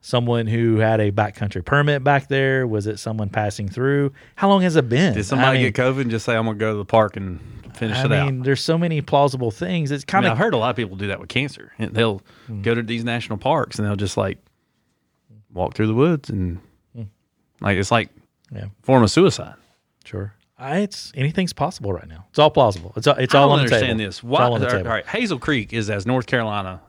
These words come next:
Speaker 2: as Lakes and Barbecue. I mean, it is in North
Speaker 1: Mm-hmm.
Speaker 2: Carolina.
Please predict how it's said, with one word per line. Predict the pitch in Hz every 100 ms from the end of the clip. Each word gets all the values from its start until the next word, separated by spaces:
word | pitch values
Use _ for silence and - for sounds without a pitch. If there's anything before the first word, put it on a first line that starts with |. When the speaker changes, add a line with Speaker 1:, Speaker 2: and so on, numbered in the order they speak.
| -
Speaker 2:
as | 110 98 87 - - _ _ _
Lakes | 107 107 98
and | 92
Barbecue. | 92 - - - -
I | 113
mean, | 110
it | 120 123
is | 110
in | 110 104
North | 135
Speaker 1:
Mm-hmm. | 143
Speaker 2:
Carolina. | 190 -